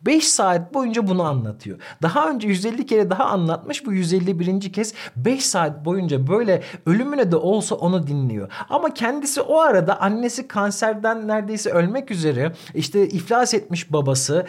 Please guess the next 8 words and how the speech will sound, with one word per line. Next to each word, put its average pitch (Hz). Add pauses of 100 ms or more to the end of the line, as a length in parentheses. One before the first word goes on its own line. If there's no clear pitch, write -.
(200)
işte 170
bir 262
sürü 208
böyle 202
başında 202
büyük 208
dertler 185
var. 214